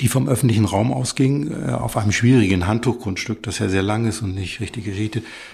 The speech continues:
versucht hat, so einen dreischichtigen Städtebau zu machen, der dann auch mit Querbezügen wirklich Quartier bringt. Wie gesagt, ein Block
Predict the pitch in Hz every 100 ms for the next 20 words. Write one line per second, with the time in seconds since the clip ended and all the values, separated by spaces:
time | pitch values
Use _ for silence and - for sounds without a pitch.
0 | - 104 98 117 - 107 - 98 101 123
1 | 117 92 104 117 120 98 101 101 - 120
2 | 135 113 117 - 110 110 117 104 104 95
3 | 104 107 98 107 - 117 110 117 - 123
4 | 113 110 104 - - - - 113 117 117
5 | 107 - 123 127 135 143 - _ _ -
6 | - 113 101 95 98 107 - - _ -
7 | - 117 98 95 107 -